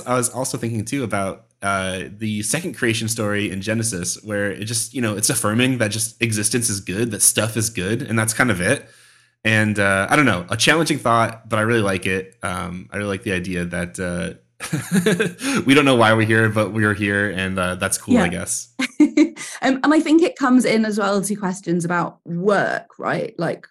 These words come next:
Speaker 2: what is the point of work? Um, it's really easy to get a, get kind of caught up with all of these ideas about, like, work achieves something, or, you know, if we work hard, we'll build this new society, or, um, all of these kinds of things. Um, and,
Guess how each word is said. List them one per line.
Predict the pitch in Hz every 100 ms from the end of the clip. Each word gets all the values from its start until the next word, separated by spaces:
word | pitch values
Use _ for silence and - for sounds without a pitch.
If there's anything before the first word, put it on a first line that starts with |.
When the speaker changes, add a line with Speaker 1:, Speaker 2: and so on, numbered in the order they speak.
| _
Speaker 2:
what | 190 196 180
is | 185 175
the |
point | 180 175 170 170
of | 165
work? | 170 135 135 - _ - _ _ _ -
Um, | 180 151 151 139 - -
it's | 202 190
really | 202 202 180
easy | 175 165 175
to | 175
get | 180 165
a, | 160 -
get | - 196
kind | - 208
of |
caught | - 202 -
up | 196 190
with | 180 170
all | 185
of | 175
these | 175 175
ideas | 170 165 165
about, | 170 -
like, | 151 -
work | 165 147 -
achieves | 165 277 226 202 -
something, | 214 - 208 180 180 165
or, | 160 160 170 - _ _
you | 175
know, | 156 156 156
if | 180 170
we | 170
work | 165 160 -
hard, | 170 165
we'll | 160 151 160 165 - - - -
build | 180 165 160
this | 170 175
new | 170
society, | 170 165 160 165 165 156 156 160
or, | - 160 147 165 - _ -
um, | 165 -
all | 175 170
of |
these | 165 170
kinds | - 160 165
of | 165
things. | 151 160 160 - -
Um, | 156 151 - -
and, | 165 151 156